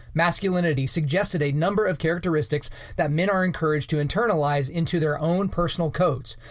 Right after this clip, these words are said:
and which form the basis for masculine scripts of behavior. These characteristics include violence and aggression, stoicism, which is emotional restraint, courage, toughness, physical strength,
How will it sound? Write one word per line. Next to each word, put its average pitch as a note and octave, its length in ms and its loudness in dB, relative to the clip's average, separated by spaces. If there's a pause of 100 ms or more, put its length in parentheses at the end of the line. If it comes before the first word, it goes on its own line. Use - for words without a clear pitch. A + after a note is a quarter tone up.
(160)
and E3 140 0
which E3 220 -2
form F#3 480 0
the C#3 100 0
basis D3+ 480 0
for D3 140 -2
masculine D3+ 600 0
scripts C#3+ 360 -2
of C3 80 -2
behavior. D#3+ 440 0 (500)
These F3+ 180 2
characteristics E3+ 720 0
include D3+ 480 0 (400)
violence D#3+ 460 2
and E3 60 2
aggression, D#3+ 500 0 (300)
stoicism, F#3 840 2
which D3 140 -2
is B2+ 280 -4
emotional C#3+ 400 0
restraint, D#3+ 500 -2 (300)
courage, G#3+ 480 2 (300)
toughness, E3+ 520 0 (140)
physical F#3+ 440 0
strength, D3+ 480 0